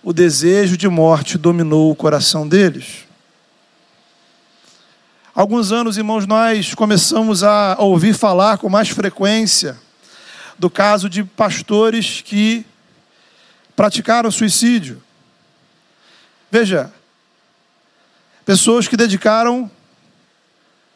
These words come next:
boa parte de suas vidas ao cuidado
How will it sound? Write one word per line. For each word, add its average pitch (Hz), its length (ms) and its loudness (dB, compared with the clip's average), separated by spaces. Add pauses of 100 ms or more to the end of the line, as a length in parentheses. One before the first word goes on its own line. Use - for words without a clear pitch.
(520)
boa 220 280 0
parte 226 380 -4
de 196 80 -2
suas 208 280 -2
vidas 220 720 -4 (1600)
ao 214 300 0
cuidado 240 840 0